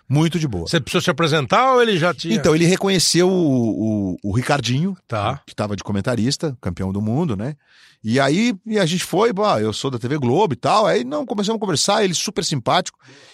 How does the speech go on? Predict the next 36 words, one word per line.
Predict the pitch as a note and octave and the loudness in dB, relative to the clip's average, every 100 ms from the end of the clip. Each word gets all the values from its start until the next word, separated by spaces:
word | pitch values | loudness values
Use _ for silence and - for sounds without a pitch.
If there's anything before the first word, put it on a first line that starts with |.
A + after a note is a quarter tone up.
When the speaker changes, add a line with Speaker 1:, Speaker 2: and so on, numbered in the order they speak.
| - | 0
Speaker 1:
E | F#3 | 4
aí, | G#3 | 4
pra, | G#3+ | 2
pra | F3+ F#3+ | -2 0
encerrar, | F3 D#3+ E3 | 2 2 2
porque | G3 D3 | 2 0
tinha | B2 C#3 | 0 0
o | |
lanche | B2+ C#3+ - | 2 2 0
do | |
Santos, | - D3+ G#3 - | -2 0 -2 -2
né? | A#2 | -4
Speaker 2:
Podia | G#2 B2 | -2 -2
fazer | - B2 C3+ | 0 0 0
um | |
podcast | A#2+ C3+ B2+ - A#2+ A#2 | -2 -6 -6 -6 -6 -6
com | - | -10
a | B2+ | -12
gente. | G2+ B2 | -10 -12
Speaker 1:
Podia | C#3+ F#2+ F#2+ | -8 -6 -6
fazer, | - D3+ | -4 -4
maravilhoso, | B2 G#2 B2 G#3 C3+ G2 | -2 -4 -2 0 0 0
hein? | G#2+ | -4
Speaker 2:
É. | A2 F#3 D#3 | -8 -12 -12
Speaker 1:
Podia | C3 G2+ | -10 -8
fazer | A#2 C3+ | -6 -4
um | |
bem | D#3 | -2
amigos | F#3+ D#3+ E3+ | 0 0 -2
com | - | -2
a | F3+ | 0
gente | A#2+ B2+ | 0 -2
também. | A2+ A2 | -2 -2
Speaker 2:
Pois | D3+ | -2
é. | E3 F#3+ G3+ F#3 - G2+ | 0 2 0 -4 -12 -10
Speaker 1:
É. | F#2 | -10